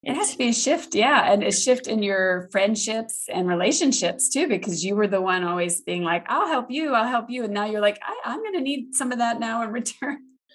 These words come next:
Speaker 2: Don't wanna ask for it.
Speaker 1: I know, I know, but sometimes you don't have a choice, and that's kind of where you're at. It's like you're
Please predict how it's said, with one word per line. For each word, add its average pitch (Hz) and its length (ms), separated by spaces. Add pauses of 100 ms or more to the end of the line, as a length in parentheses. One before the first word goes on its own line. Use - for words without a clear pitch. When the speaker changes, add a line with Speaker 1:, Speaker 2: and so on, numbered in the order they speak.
(140)
Speaker 2:
Don't 240 160
wanna 214 160
ask 180 340
for 160 280
it. - 140 (140)
Speaker 1:
I 185 120
know, 160 580 (320)
I 160 160
know, 143 400
but - 240 (160)
sometimes 214 500
you 202 60
don't 208 160
have 202 160
a 190 60
choice, 220 460
and 160 120
that's 165 180
kind 175 240
of 160 80
where 165 180
you're 165 240
at. 165 340 (160)
It's 214 180
like 170 220
you're 170 200